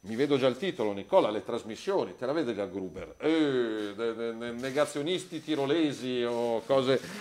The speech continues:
No, è gente di buon senso. Se in alcune realtà,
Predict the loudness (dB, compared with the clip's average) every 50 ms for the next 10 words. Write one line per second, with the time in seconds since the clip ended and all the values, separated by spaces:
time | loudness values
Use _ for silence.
0 | -12 -10 -4 2 6 6 8 8 6 6 6 4 4 4 2 2 2 4 2 2
1 | 2 4 4 4 4 4 2 0 -2 -4 -4 -4 -8 -16 -12 -4 4 6 8 8
2 | 8 8 6 6 6 2 0 2 6 6 8 8 8 8 6 6 6 6 6 6
3 | 4 0 -4